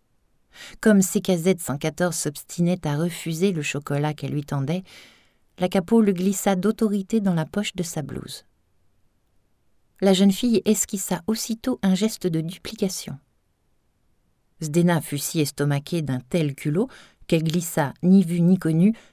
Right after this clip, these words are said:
une deuxième tablette dans la poche de sa protégée. Celle-ci lui adressa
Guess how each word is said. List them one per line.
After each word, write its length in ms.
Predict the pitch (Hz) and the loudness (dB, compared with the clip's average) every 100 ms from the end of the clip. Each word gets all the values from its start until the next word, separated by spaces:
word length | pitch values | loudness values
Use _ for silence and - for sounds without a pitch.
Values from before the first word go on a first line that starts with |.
| - | 0
une 240 | 190 190 | 4 6
deuxième 480 | 170 233 220 214 180 | 6 2 4 2 2
tablette 360 | 156 143 139 - | 0 -2 -4 -4
dans 140 | 143 | -4
la 120 | 135 | -4
poche 360 | 131 139 131 - | -4 -6 -6 -6
de 80 | 135 | -8
sa 160 | - | -8
protégée. 540 | - 135 - 120 123 - _ _ _ _ _ _ _ _ _ _ _ _ _ _ _ _ _ _ _ | -10 -10 -8 -10 -12 -16 _ _ _ _ _ _ _ _ _ _ _ _ _ _ _ _ _ _ _
Celle-ci 500 | - - 190 190 - | -12 -4 -2 -2 0
lui 180 | 247 233 | 2 4
adressa 600 | 220 185 170 170 - 175 | 2 2 -2 -2 -4 -4